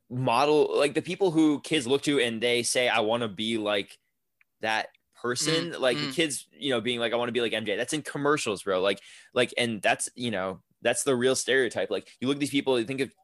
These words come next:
Speaker 1: Tom Brady. All the young kids wanna play quarterback. They wanna be Tom Brady, right?
Speaker 2: Yeah,
Speaker 1: Um,
Speaker 2: yeah.
Speaker 1: ba-, young basketball players, they wanna be Michael Jordan, or they wanna be LeBron James.
Speaker 2: LeBron, yeah.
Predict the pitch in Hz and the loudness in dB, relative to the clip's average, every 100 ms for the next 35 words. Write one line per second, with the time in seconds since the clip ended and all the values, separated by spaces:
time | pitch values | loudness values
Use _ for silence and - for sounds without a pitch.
0 | - - 127 127 117 123 110 98 101 127 | -16 -6 -2 -2 0 0 2 0 0 2
1 | 139 - 131 143 156 165 156 127 - - | 0 -2 -2 -2 -2 0 0 0 -8 -16
2 | - 135 151 123 - - 180 131 113 113 | -6 -4 0 0 0 4 4 4 0 -2
3 | 120 127 - 120 117 143 82 76 110 117 | -2 -4 -2 -2 2 0 0 -2 -2 -2
4 | - 110 127 - 117 107 101 - 104 123 | -4 -6 -4 0 2 0 -2 -4 2 2
5 | 123 127 127 - - 117 123 135 120 113 | 2 0 -2 -8 -4 2 2 2 -2 -2
6 | 104 104 104 107 104 76 90 110 139 151 | -2 -6 -4 -2 -4 -4 -8 -4 0 0
7 | 110 92 - _ 101 101 95 101 104 110 | 0 -12 -18 _ -4 -2 -2 -2 -2 -2
8 | 113 117 117 113 123 113 135 135 110 120 | 0 0 -2 -2 0 2 4 2 0 -6
9 | 127 | -6